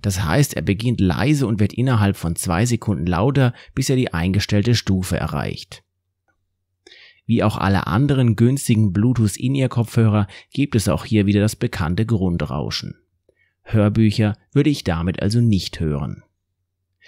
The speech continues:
Alles in allem ist der Klang für diesen Preis gut und eignet sich aufgrund des kräftigen Bass gut für Powermusik beim Training. Der Tragekomfort.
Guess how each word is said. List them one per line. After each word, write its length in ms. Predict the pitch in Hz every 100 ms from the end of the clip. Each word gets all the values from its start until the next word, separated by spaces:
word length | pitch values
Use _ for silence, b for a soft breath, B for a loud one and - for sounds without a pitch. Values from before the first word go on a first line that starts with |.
| B B
Alles 340 | - 95 113 -
in 100 | 98
allem 400 | 82 110 131 113 B B
ist 180 | - 98
der 80 |
Klang 380 | - 101 95 170
für 120 | 131
diesen 300 | 107 110 98
Preis 340 | 90 90 64 -
gut 320 | 120 117 110 B B
und 160 | 98
eignet 360 | - 110 156 135
sich 220 | 120 92
aufgrund 380 | - - 120 131
des 140 | 98
kräftigen 540 | - 95 156 - 127 123
Bass 340 | 92 113 - b b
gut 220 | 104 92
für 180 | - 95
Powermusik 760 | - 110 117 113 107 113 107
beim 240 | 120 131 156
Training. 600 | - 90 82 78 60 117 _ _ _ _ _ _ _ _ _ _ _ _ _ _ _ _ _ _ _ _ -
Der 320 | 101 87 92
Tragekomfort. 1200 | - 101 95 131 127 107 92 90 92 71 64 -